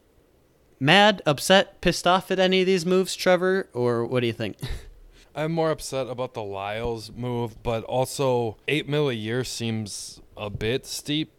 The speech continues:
Speaker 2: for Jordan <laughs> Lyles. I think that's, they kinda overpaid for him, I feel like. Junior Guerra, I know there's a lot of Brewer fans that love him, and I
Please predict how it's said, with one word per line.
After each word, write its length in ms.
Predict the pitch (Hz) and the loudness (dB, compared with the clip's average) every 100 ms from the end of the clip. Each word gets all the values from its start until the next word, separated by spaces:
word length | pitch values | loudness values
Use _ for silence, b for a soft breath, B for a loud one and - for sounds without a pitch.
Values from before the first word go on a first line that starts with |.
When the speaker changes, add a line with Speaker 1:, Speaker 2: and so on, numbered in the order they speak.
| _ - | _ -6
Speaker 2:
for 160 | 160 | -4
Jordan 360 | 147 160 156 165 | 0 2 2 2
<laughs> 0 | |
Lyles. 640 | 151 156 160 156 135 - - | 2 2 2 2 -2 -10 -6
I 140 | 113 | -6
think 360 | - 123 123 - | -4 -6 -6 -4
that's, 640 | 123 - - - - - - | -4 -4 -14 -14 -18 -20 -20
they 460 | - 104 107 113 117 | -20 -12 -8 -8 -8
kinda 340 | - 127 147 | -8 0 0
overpaid 560 | 117 104 104 - 110 117 | 2 0 0 0 0 -2
for 140 | - | -4
him, 220 | 123 120 120 | 0 0 0
I 80 | |
feel 240 | 120 123 123 | 0 2 4
like. 320 | 120 113 - b - | 4 0 -8 b -8
Junior 360 | 143 165 143 | -2 0 0
Guerra, 460 | 98 98 104 104 92 - B B B - | -2 -4 -2 -2 -4 -12 B B B -4
I 200 | 127 139 | 0 2
know 560 | 143 156 151 147 127 - b b b - | 4 4 6 4 2 -4 b b b -8
there's 160 | 117 113 | -6 -2
a 60 | |
lot 160 | 117 123 | 0 2
of 80 | 107 | 2
Brewer 220 | 113 117 | 0 -2
fans 280 | 120 117 107 | -2 -4 -4
that 140 | 95 | -4
love 240 | 98 107 | -4 -4
him, 260 | 98 110 110 | -4 -4 -4
and 80 | 101 | -4
I 200 | 98 | -6